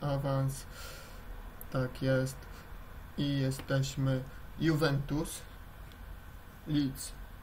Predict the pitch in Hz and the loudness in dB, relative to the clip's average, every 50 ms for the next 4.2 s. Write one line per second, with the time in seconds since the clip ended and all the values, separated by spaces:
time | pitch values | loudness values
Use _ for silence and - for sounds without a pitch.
0 | - - - - - - 143 139 - 143 135 135 139 139 139 135 143 139 139 143 | -14 -14 -12 -10 -8 -6 -6 -6 -4 -4 -2 0 0 0 0 0 -2 -2 0 0
1 | 139 135 139 143 139 139 143 139 147 - 160 160 165 160 - - - - - - | 2 2 2 2 2 0 0 -2 -2 -2 -2 -2 -2 -4 -6 -10 -12 -8 -4 0
2 | 175 156 127 135 - - 151 147 143 139 143 143 143 151 151 151 156 156 - - | 0 0 0 0 -2 -4 -2 -2 -2 0 0 0 -2 -2 -2 -2 -4 -6 -6 -8
3 | - - - 147 139 135 135 135 131 139 131 131 131 131 143 156 165 160 139 139 | -10 -6 -2 0 2 2 4 4 4 4 4 2 2 2 2 2 2 2 2 0
4 | 131 120 - - | 0 -2 -4 -8